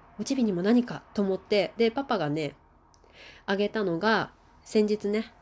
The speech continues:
買い与えたのが、おちびの、えっと、自粛ご褒美は、えー、キラメイジャーロボシリーズゼロワン、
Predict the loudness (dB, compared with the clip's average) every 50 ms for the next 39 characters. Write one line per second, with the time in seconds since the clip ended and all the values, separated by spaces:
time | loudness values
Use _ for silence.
0 | -20 -16 -4 0 2 2 2 2 0 -2 0 0 0 0 0 -2 -4 -4 -2 -2
1 | 0 0 0 -2 -4 -4 -4 -4 -2 -2 -2 -2 -4 -4 -4 -4 -4 -4 -4 -4
2 | -6 -6 -6 -4 -2 -2 0 2 2 2 2 2 0 0 0 -2 -2 -4 -10 -20
3 | -20 -20 -20 -20 -20 -10 -4 -2 0 0 2 0 -2 -2 0 0 2 2 2 2
4 | 2 2 2 2 2 2 2 2 0 0 0 -2 -2 -2 -2 0 0 0 -2 -2
5 | -2 -2 0 2 2 2 2 2 0